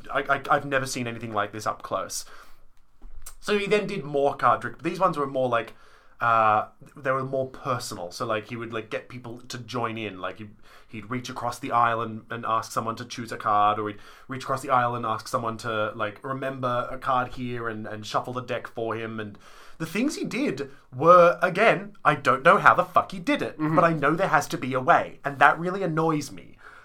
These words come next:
Speaker 1: Like, it itches my brain in a way that I can't quite get at. 'Cause I, you could see him doing this close-up magic,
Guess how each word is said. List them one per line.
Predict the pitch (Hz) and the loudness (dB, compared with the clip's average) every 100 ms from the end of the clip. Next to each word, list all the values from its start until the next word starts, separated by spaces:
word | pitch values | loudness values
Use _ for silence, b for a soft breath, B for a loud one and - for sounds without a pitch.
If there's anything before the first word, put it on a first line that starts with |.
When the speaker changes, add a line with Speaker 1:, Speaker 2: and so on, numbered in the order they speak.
| B | B
Speaker 1:
Like, | 131 | -8
it | 127 | -6
itches | 165 - 170 | -8 -6 -2
my | 190 | 0
brain | 175 143 160 156 131 | 0 -2 -2 -2 -4
in | |
a | 120 | -2
way | 117 113 | -2 -2
that | 110 | -2
I | 107 | -2
can't | 127 113 | -2 -2
quite | 104 117 110 - - 127 | -2 -2 -2 -6 -18 -6
get | 120 98 | -4 -2
at. | 90 - - b b | -4 -6 -14 b b
'Cause | 165 | -8
I, | 151 151 | -6 -8
you | 143 | -10
could | 143 - | -10 -8
see | - 151 | -6 -6
him | 165 131 | -6 -6
doing | 139 170 | -4 -4
this | 143 | -6
close-up | - 139 139 135 | -4 -4 -2 -2
magic, | 143 131 123 | -4 -4 -10